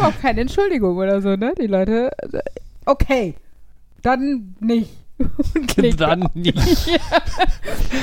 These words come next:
Speaker 2: Ich beschwer mich, ich schreib eine schlechte Google-Bewertung.
Speaker 1: So gemacht? Also es ist halt echt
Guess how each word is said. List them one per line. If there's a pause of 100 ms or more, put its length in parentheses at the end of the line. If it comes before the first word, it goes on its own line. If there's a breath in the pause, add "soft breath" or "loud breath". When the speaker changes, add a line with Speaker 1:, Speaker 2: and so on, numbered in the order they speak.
(140)
Speaker 2:
Ich
beschwer
mich,
ich
schreib
eine
schlechte
Google-Bewertung.
Speaker 1:
So
gemacht?
Also
es
ist
halt
echt